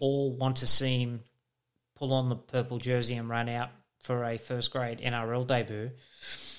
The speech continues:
he is a long-term project. And what I mean by a long-term project is that he's the only player in Melbourne Storm's twenty-five-year history that's ever been given a five-year deal.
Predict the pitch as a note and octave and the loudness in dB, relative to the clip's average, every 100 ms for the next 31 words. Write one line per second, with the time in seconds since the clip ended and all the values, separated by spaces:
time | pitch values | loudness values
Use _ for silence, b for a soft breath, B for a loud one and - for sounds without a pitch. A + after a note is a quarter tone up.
0 | B - _ _ - D#3 D#3 D3+ C#3 C3 | B -20 _ _ -8 2 6 6 6 6
1 | B2+ C3 C#3 C#3+ B2+ C3 A#2 B2 A#2 A2+ | 4 4 4 4 2 2 2 2 0 -2
2 | A2+ - - - A#2+ C3+ C#3 C3+ B2+ A#2+ | -8 -10 -18 -8 -2 0 0 0 0 -2
3 | A#2+ B2+ B2+ C3 A#2 B2 B2 A#2+ F#3+ - | -2 -2 -2 -2 -2 0 0 0 -4 -6
4 | - B2+ A#2+ A2 A#2+ - - C3 B2 B2+ | -12 -6 -4 -2 -4 -6 -4 -4 -2 -4
5 | B2+ C3+ D3 C3+ - C3+ C3 A#2+ A#2 A#2 | -2 0 0 -2 0 2 4 2 0 -2
6 | B2 C3 C3 B2 - C3 B2 B2 - - | 0 2 2 0 2 0 0 -2 -6 -4
7 | C3+ B2+ C3 B2+ B2 A2+ - B2+ - A#2+ | -2 -2 -2 -2 -4 -10 -2 -2 -2 -6
8 | A2+ A2 - C3 C3 B2+ B2 B2 B2 A#2+ | -6 -8 -4 -2 0 0 2 0 0 -2
9 | B2+ A#2+ - - A#2+ B2+ B2 A#2 A#2+ A2+ | -2 -2 -4 -6 0 0 0 -4 -6 -4
10 | B2 G#2+ G#2 | -4 -4 -6